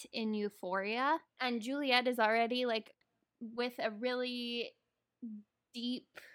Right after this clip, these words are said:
story. She's still kind of a light and romantic and flighty character. So I'd love to see her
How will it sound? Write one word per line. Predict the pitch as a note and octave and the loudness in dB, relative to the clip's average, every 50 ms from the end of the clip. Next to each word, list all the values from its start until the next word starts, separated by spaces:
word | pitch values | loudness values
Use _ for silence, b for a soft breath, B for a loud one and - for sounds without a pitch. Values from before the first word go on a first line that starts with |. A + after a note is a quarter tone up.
| B B B _ _ | B B B _ _
story. | - - - - - B3+ A3+ A3 A#3 A#3+ C4 C#4 D4 D4+ D#4+ E4 D#4+ D#4 D4+ - - | -12 -10 -10 -2 0 2 2 2 2 0 0 0 -2 0 0 0 -2 -4 -6 -10 -12
She's | - - - B3+ A#3+ B3 - | -10 -4 -2 -2 -2 -4 -6
still | - - C4 B3 B3 B3 B3 | -6 -2 0 0 0 0 -2
kind | - - B3 B3 B3 B3 | -4 -6 -6 -4 -2 -2
of | A#3+ A3 | -2 -2
a | A#3 A3+ A3 | -2 -2 -2
light | A3 A3 A3 A3 A3+ A3+ A3+ - - - - - - | -2 -2 0 0 0 0 -2 -6 -12 -16 -18 -10 -6
and | A#3 A3+ A3 A3 G#3+ G#3+ G#3+ G#3 b b b b b b b b b b _ - | -4 -4 -2 -2 -4 -4 -6 -8 b b b b b b b b b b _ -6
romantic | A3 A#3+ B3 A#3+ A#3 A#3 A#3 A#3 A#3 A#3 A#3+ A#3+ - B3 A#3+ A#3+ - | 0 2 2 4 4 4 2 2 0 -2 -4 -6 -6 -8 -8 -6 -6
and | A3 G#3+ G3+ | -6 -6 -6
flighty | - - A#3 A3 A3 A3+ A3+ A3 | -6 -2 0 0 0 0 -2 -6
character. | - - - A3 G#3+ A3 A#3 - - C#4+ C#4 C#4+ C#4 - | -6 -6 -4 -2 -2 -2 -4 -4 -4 -4 -4 -4 -4 -2
So | C4 | -2
I'd | A#3 A3 A3+ G#3 | -2 -2 -2 -2
love | A3+ A3+ A#3 A3+ A3+ A3 - | -2 2 2 2 2 2 -4
to | - A#3+ | -10 -12
see | A#3+ - B3 A#3 | -8 -8 -8 -8
her | A3 A#3 A3+ A3+ A3 G#3+ G#3+ G#3+ G#3+ G#3 | -6 -6 -6 -4 -4 -4 -4 -4 -6 -6